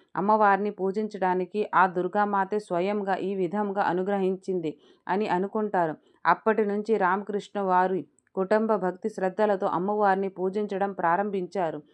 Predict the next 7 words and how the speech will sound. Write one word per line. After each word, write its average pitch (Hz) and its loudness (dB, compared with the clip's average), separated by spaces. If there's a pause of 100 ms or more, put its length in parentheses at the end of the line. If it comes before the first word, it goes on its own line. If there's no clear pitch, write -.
(220)
ఆ 202 6
కుటుంబం 208 0
ఆ 180 4
అమ్మవారి 208 2
అనుగ్రహంతో, 190 -2 (260)
సుఖ 196 -6 (100)
సంతోషాలతో, 196 -2